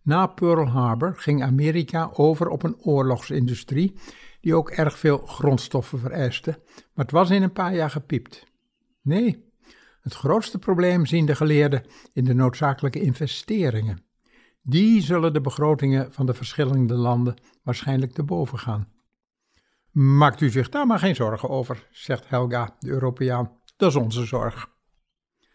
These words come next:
Van de geheimhouding komt natuurlijk weinig terecht. De journalisten kennen listen genoeg om de deskundigen na thuiskomst mededelingen te ontfutselen. En de dagen na het weekend verschijnen tal van beschouwingen, speculaties, commentaren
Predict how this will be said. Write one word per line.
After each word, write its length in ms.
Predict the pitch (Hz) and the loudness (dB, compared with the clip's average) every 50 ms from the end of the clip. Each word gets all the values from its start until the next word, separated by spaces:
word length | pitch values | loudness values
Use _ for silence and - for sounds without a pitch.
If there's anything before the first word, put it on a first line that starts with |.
| _ _ _ _ _ _ | _ _ _ _ _ _
Van 160 | _ - 135 | _ 0 0
de 80 | 127 123 | 0 0
geheimhouding 600 | - 120 135 156 214 220 202 208 214 190 175 160 | 0 0 2 4 4 6 6 6 4 4 2 0
komt 180 | - 165 131 - | -2 -2 -2 -2
natuurlijk 420 | 160 143 - - 147 135 131 131 | -4 -4 -2 0 0 0 0 0
weinig 340 | 135 139 135 123 120 - - | 0 0 2 0 0 -2 -4
terecht. 480 | - 135 123 123 117 - - - - - - - _ _ _ _ _ _ _ _ _ _ _ _ _ _ _ _ _ _ | -6 -4 -4 -4 -4 -6 -10 -18 -20 -20 -20 -20 _ _ _ _ _ _ _ _ _ _ _ _ _ _ _ _ _ _
De 100 | _ - | _ -4
journalisten 680 | 113 - 143 135 123 123 123 139 160 143 - - 147 | 0 2 4 4 6 4 4 4 2 0 -2 -4 -4
kennen 300 | 127 - 139 123 123 120 | -2 0 2 2 4 2
listen 360 | 123 135 165 156 - - - 135 | 2 2 0 0 0 -2 -2 0
genoeg 380 | - 135 139 151 147 - - - _ _ - - _ _ _ | 2 2 2 2 0 -2 -8 -16 _ _ -20 -20 _ _ _
om 120 | - 135 | -2 0
de 120 | 123 131 123 | 2 2 2
deskundigen 640 | 127 127 113 - - 160 151 151 143 123 - 135 | 2 0 0 0 2 2 4 4 4 2 4 2
na 160 | 127 120 120 117 | 4 4 2 0
thuiskomst 640 | - - 151 147 123 - - - 123 101 - - | 0 0 0 0 0 -2 -2 -2 -2 -2 -2 -2
mededelingen 640 | 156 175 196 170 170 156 165 160 160 156 151 135 123 | 0 2 2 2 2 2 2 4 4 4 4 2 2
te 180 | 131 - - - | 0 -4 -4 -2
ontfutselen. 640 | 135 127 127 - - 147 131 - - - 131 120 - - - - - - - _ _ | -2 -2 -2 -4 -4 -6 -6 -4 -4 -4 -4 -4 -6 -10 -16 -20 -20 -20 -20 _ _
En 80 | - 143 | -4 0
de 120 | 127 127 | 0 2
dagen 460 | 113 131 143 156 147 123 - 139 123 - - 135 | 2 2 2 2 2 0 0 -2 -2 0 0 2
na 240 | 131 143 147 143 | 2 4 4 4
het 160 | 127 127 110 - | 2 2 2 2
weekend 480 | 180 196 196 175 160 151 147 - - _ _ _ _ _ | 0 0 2 2 2 2 0 -2 -4 _ _ _ _ _
verschijnen 520 | _ - 123 - - 139 131 123 127 127 - | _ -10 -8 -4 0 2 2 2 2 2 2
tal 280 | - 208 226 220 208 185 | 0 2 2 2 2 2
van 160 | 143 160 143 | 2 2 0
beschouwingen, 680 | 131 - - - 214 214 214 202 196 190 185 180 180 165 | 0 -2 -4 -2 2 2 4 4 4 2 2 0 0 -2
speculaties, 880 | - - 156 143 131 - 165 175 190 202 208 190 - - 190 180 - - | -4 -2 -2 -2 0 2 2 4 6 6 4 2 2 0 0 -2 -2 0
commentaren 680 | - 175 156 147 139 131 123 180 185 180 175 170 175 170 | 0 2 2 4 4 2 2 2 2 4 4 4 2 2